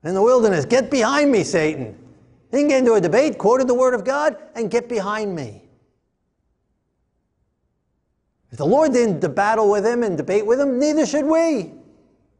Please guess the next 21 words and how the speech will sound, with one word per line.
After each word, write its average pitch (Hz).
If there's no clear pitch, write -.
Just -
go 185
under 190
the 170
covering 165
of 160
the 156
Lord, 147
hide 202
under 185
the 165
Lord, 151
and 143
let 160
the 151
Lord 147
fight 143
our 131
battles 120
for 110
us. -